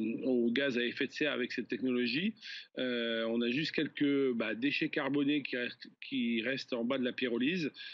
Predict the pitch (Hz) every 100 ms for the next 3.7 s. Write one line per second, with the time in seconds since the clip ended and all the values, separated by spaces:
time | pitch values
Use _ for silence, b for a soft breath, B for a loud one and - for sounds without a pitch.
0 | B - - 131 - 151 165 123 139 165
1 | 147 123 156 151 - 139 123 139 156 143
2 | 120 117 - - - 139 123 113 123 -
3 | 127 139 143 170 131 127